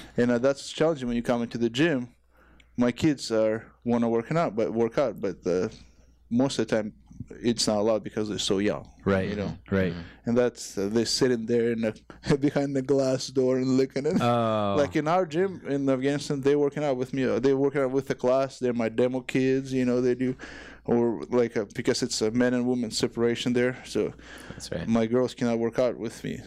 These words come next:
Speaker 1: with a regular class. So I make my own family class, and, uh, that's when, uh, my girls working out with us.
Speaker 3: What a trip.
Speaker 2: When, when you have a family class, is it just your family or are there other families?
Speaker 1: We have another family, another family from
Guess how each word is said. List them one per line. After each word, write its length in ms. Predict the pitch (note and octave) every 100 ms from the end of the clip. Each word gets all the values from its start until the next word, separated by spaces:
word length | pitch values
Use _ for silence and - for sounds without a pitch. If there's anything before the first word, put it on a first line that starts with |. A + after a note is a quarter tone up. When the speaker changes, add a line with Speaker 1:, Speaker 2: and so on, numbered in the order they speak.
| - - -
Speaker 1:
with 280 | - A#2+ -
a 100 | G#2+
regular 300 | A2 A2+ G#2+
class. 280 | - G2+ G2
So 280 | - G#2 -
I 100 | A2
make 240 | A2+ A2 A2+
my 100 | A2
own 140 | A2
family 380 | - B2+ A#2+ G#2
class, 340 | - G#2 G#2
and, 180 | A2+ A2+
uh, 80 | G#2
that's 320 | G#2+ A2 -
when, 280 | A2+ A2 F2+
uh, 120 | F#2 - - - - -
my 240 | G#2+ G2+
girls 320 | A2+ A2 G#2+
working 240 | A2 A2 A2
out 140 | G#2
with 180 | - - -
us. 200 | - -
Speaker 3:
What 140 | -
a 20 | -
trip. 380 | - - D#2+
Speaker 2:
When, 180 | B2+ C3
when 160 | C3 B2+
you 60 |
have 100 | B2
a 40 | A2+
family 320 | - B2 B2+
class, 260 | A#2 A2 G#2+
is 100 | G#2
it 60 | G#2
just 260 | A2+ G#2
your 120 | A2
family 320 | G#2+ A#2 A#2+ A#2+
or 60 |
are 40 | G#2
there 140 | F#2+
other 160 | F#2 F#2+
families? 460 | F#2+ F2 E2 D#2+ - - - - - - -
Speaker 1:
We 80 | C3+
have 160 | C3+ A#2+
another 240 | A#2+ A#2
family, 460 | - A#2+ A#2+ A#2 A2 - -
another 420 | - A#2+ A#2+ A#2+ A#2
family 460 | - A#2 A2+ A2
from 320 | G#2 G#2 G2+